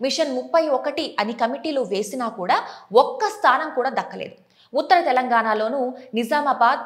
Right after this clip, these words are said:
ఆదిలాబాద్ జిల్లాలు ఏడు స్థానాలు ఇచ్చి బీజేపీ పరువు నిలబెట్టుకుంది. గ్రేటర్ హైదరాబాద్లో బీజేపీకి నలభై ఎనిమిది మంది కార్పొరేటర్లు, టీచర్స్, ఎంఎల్సీ ఉన్నా వారిని వినియోగించుకోవడంలో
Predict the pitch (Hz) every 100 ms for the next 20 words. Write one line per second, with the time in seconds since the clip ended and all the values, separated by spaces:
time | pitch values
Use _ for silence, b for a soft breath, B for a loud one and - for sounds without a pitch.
0 | - 196 240 247 226 226 185 220 254 294
1 | 262 277 B - 202 247 349 339 - 233
2 | 294 294 277 247 - 262 262 - - 302
3 | 349 311 262 302 - 202 247 233 208 240
4 | 220 180 170 - _ _ 196 262 294 277
5 | 226 226 254 247 254 262 302 247 233 254
6 | 262 262 320 220 220 320 262 233 220 202
7 | 190 185 185 185 220 208 220 262 b b
8 | b - 359 349 349 349 - 226 247 247
9 | 277 240 214 269 254 262 B - 190 226
10 | 269 269 254 214 247 294 277 240 240 220
11 | 220 220 240 240